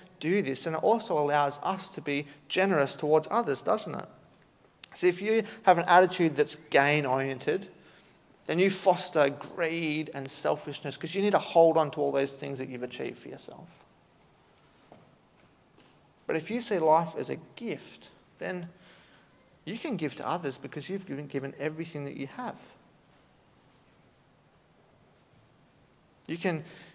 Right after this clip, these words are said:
give to others your time when people interrupt your busy schedule. You can give them your attention even if you're really busy and maybe they're being a bit of a hassle. You can even give to people in money or food or hospitality. You can be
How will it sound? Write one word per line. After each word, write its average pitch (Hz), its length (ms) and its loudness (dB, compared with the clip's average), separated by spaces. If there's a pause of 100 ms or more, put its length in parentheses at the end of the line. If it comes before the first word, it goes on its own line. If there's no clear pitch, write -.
(100)
give 240 300 4
to 175 140 -2
others 170 440 2
your 143 500 4 (200)
time 185 680 -2
when 135 160 -8
people 160 380 -8
interrupt 151 560 -4
your 139 80 -6
busy 131 240 -10
schedule. 143 500 -10 (360)
You 170 120 2
can 170 260 0 (280)
give 214 180 4
them 208 160 2
your 185 100 6
attention 180 600 0
even 190 220 2
if 190 160 -4
you're 175 120 4
really 165 240 4
busy 180 400 2
and 143 100 2
maybe 156 240 2
they're 151 120 6
being 151 220 -2
a 147 40 -2
bit 143 100 2
of 139 80 2
a 135 60 4
hassle. 170 400 -4 (1200)
You 185 120 -6
can 214 100 2
even 269 260 4
give 175 180 6
to 170 100 -2
people 160 480 2 (340)
in 165 220 0
money 190 340 4
or 131 200 0
food 233 580 0
or 143 100 4
hospitality. 190 720 0
You 185 140 -4
can 220 120 -6
be 190 200 -2